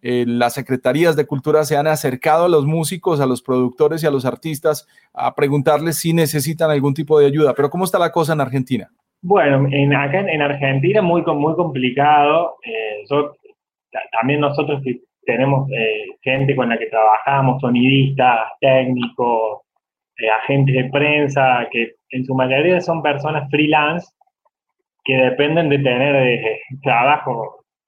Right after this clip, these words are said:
Speaker 2: todo el tiempo, o sea, no tienen ninguna estabilidad más que eso.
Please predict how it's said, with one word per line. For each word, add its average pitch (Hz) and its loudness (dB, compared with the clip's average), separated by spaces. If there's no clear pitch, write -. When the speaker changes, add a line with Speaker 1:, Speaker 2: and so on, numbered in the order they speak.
Speaker 2:
todo 151 4
el 135 0
tiempo, 156 2
o 131 -4
sea, 131 -2
no 139 -2
tienen 147 -4
ninguna 139 -2
estabilidad 131 0
más 139 -6
que 139 2
eso. 139 -2